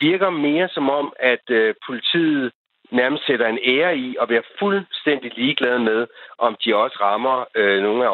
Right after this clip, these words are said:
os journalister med deres, øh, gummikugler, øh, eller, eller tåregas. Og som der var en fransk kollega, der sagde til mig her forleden dag, det virker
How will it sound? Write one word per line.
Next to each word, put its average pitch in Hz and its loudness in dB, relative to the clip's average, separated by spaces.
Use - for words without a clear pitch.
os 113 0
journalister 104 -2
med 98 0
deres, 87 0
øh, 92 0
gummikugler, 98 -2
øh, 95 2
eller, 107 0
eller 107 2
tåregas. 101 -2
Og 101 0
som 104 -2
der 101 0
var 101 2
en 98 -6
fransk 135 -2
kollega, 117 0
der 101 -2
sagde 110 0
til 117 -4
mig 110 2
her 107 0
forleden 110 -2
dag, 104 0
det 104 -6
virker 113 2